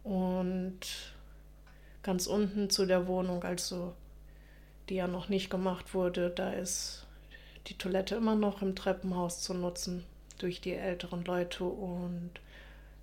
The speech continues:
die Spülung hört man halt in der Küche, so wie hier in der Abstellkammer.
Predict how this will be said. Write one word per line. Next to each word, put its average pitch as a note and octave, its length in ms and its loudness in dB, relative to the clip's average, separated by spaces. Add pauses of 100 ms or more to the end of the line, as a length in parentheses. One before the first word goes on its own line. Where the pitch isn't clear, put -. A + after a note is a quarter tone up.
die F#3 80 0
Spülung F3 460 2
hört F3+ 240 2
man F3 180 2
halt F3 320 0
in G3 120 -2
der E3 120 -2
Küche, F#3 360 0
so F#3 260 -2
wie F3 80 -2
hier F3+ 180 0
in F3 100 0
der G3 180 -4
Abstellkammer. F3+ 840 0